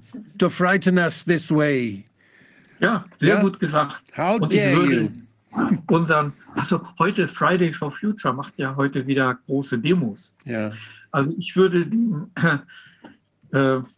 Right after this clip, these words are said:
Speaker 2: ja, der, ja, folgt, fällt mir jetzt gerade nicht ein,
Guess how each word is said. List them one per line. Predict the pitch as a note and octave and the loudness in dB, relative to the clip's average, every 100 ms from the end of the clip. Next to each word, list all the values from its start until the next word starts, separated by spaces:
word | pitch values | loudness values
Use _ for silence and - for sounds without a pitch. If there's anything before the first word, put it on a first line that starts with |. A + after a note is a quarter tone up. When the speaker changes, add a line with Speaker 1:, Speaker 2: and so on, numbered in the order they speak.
| _ | _
Speaker 2:
ja, | B2+ A#2 D#2+ _ _ _ _ _ _ - - | -4 -4 -8 _ _ _ _ _ _ -18 -6
der, | B2 A#2+ A2+ - - | -2 0 -2 -8 -10
ja, | A#2+ A#2+ _ _ _ - - _ - - _ - C3+ _ _ - | -10 -10 _ _ _ -20 -20 _ -20 -20 _ -10 -10 _ _ -8
folgt, | - D3+ - - F3 | -4 -4 -4 -8 -6
fällt | - E3 F3+ | -2 -2 0
mir | D3+ | -2
jetzt | C#3 | -4
gerade | - B2+ D3 | -2 -4 -4
nicht | A#2+ F3+ | -10 -8
ein, | C3 D#3+ F3+ | -4 -2 -4